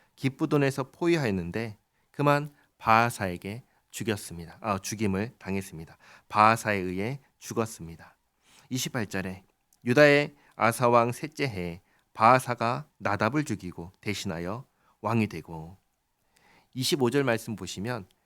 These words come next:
나답이 이 년을 다스렸다라고 기록되어 있는데 만 이 년이 아니라 햇수로 이 년입니다. 그래서 남유다 아사 왕 둘째 해에 나답이 왕이 되었고 그리고 셋째 해에 바아사가 왕이 되었습니다.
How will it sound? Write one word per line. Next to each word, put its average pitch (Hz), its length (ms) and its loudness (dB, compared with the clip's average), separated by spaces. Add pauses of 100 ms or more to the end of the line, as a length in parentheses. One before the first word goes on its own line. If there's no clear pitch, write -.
(100)
나답이 143 720 4
이 123 200 0
년을 160 340 4
다스렸다라고 107 880 0
기록되어 101 400 -4
있는데 92 540 -4 (440)
만 139 360 6
이 139 100 4
년이 131 260 2
아니라 107 440 2
햇수로 175 360 -8
이 135 60 0
년입니다. 90 600 -4 (260)
그래서 131 500 2 (280)
남유다 139 520 8
아사 131 220 4
왕 135 300 2 (120)
둘째 175 540 4
해에 156 420 2
나답이 110 460 4 (120)
왕이 98 260 -2
되었고 123 460 -6 (240)
그리고 110 260 -4
셋째 190 440 -2
해에 110 380 -2 (220)
바아사가 104 720 -2 (360)
왕이 95 240 -2
되었습니다. 85 600 -12